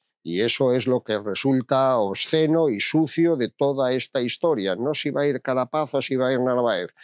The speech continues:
que lo decida el seleccionador y punto.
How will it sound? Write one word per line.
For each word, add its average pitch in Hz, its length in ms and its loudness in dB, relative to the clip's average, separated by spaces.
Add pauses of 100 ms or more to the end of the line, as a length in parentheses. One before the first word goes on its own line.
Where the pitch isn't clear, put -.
(280)
que 151 100 0
lo 139 160 4
decida 151 460 0
el 113 100 -2
seleccionador 113 720 -2
y 123 80 0
punto. 120 520 -2